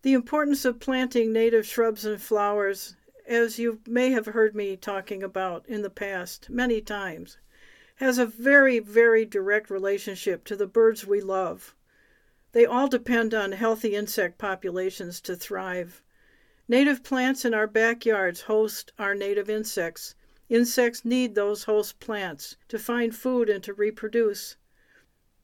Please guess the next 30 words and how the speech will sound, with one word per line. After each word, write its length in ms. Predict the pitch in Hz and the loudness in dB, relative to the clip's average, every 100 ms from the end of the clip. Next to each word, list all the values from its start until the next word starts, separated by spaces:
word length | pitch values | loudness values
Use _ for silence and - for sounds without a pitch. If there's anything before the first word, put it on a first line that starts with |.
| _ | _
And 180 | - 226 | -4 -4
here 300 | 226 262 269 | 0 2 2
with 320 | 247 240 240 | 4 2 4
the 260 | 240 226 214 | 4 4 0
cliff 320 | - 247 240 | 0 4 4
swallow 720 | - 240 220 220 208 180 175 _ _ _ _ - | 2 -2 -2 -2 -2 -4 -6 _ _ _ _ 4
is 200 | 233 233 | 4 4
one 200 | 247 269 | 2 2
example 480 | 233 247 247 240 233 | 2 0 -2 2 2
of 140 | 214 | 4
a 60 | 208 | 2
bird 440 | 214 220 220 214 - _ _ _ | 4 6 6 0 -12 _ _ _
who 140 | - 240 | -4 -4
depends 520 | 233 233 254 240 233 | -4 -2 0 2 0
entirely 840 | 226 226 233 240 233 220 185 175 - - | -2 -2 0 2 2 0 -4 -10 -18 -16
on 180 | 262 220 | -8 -4
insects. 680 | 214 202 - 185 165 - - _ _ _ - - _ _ | -2 -4 -6 -6 -6 -10 -20 _ _ _ -20 -20 _ _
The 100 | - | 4
importance 540 | 240 233 262 277 277 262 | 4 4 4 4 2 0
couldn't 320 | - 262 233 | 0 0 0
be 120 | 233 | -4
greater 520 | 220 214 214 214 180 | 0 4 4 4 0
for 200 | 180 208 | -4 -6
us 380 | 180 190 185 - - _ _ - | -4 -4 -4 -10 -16 _ _ -6
to 100 | 233 | -2
be 180 | 247 | 6
aware 580 | 240 220 220 220 214 214 _ _ _ _ _ _ | 8 8 6 6 4 0 _ _ _ _ _ _
and 180 | 226 214 | -4 -2
to 140 | 220 | -2
act 440 | 226 226 220 - | 0 -2 -2 -12